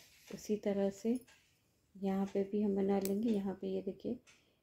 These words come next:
ये white है, यहाँ पे एक blue हो जाएगा, उससे पहले छः नीला। फिर यहाँ पे जो है हमारा, फिर ये यहाँ से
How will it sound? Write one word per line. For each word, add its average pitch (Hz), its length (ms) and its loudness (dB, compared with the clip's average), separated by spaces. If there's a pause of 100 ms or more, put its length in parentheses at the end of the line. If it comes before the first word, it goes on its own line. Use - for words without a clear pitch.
ये 190 220 0
white 190 360 2
है, 208 60 2
यहाँ 202 200 2
पे 196 200 -2
एक 196 160 -6
blue 185 180 0
हो 202 140 6
जाएगा, 202 380 0 (100)
उससे - 260 -8
पहले 202 400 -2
छः 208 340 -4 (600)
नीला। 165 380 4 (680)
फिर 196 200 -4 (180)
यहाँ 196 300 2
पे 196 200 0
जो 196 160 0
है 202 240 2 (100)
हमारा, 196 360 0 (4000)
फिर 208 160 4
ये 202 300 2
यहाँ 190 460 4
से 226 380 4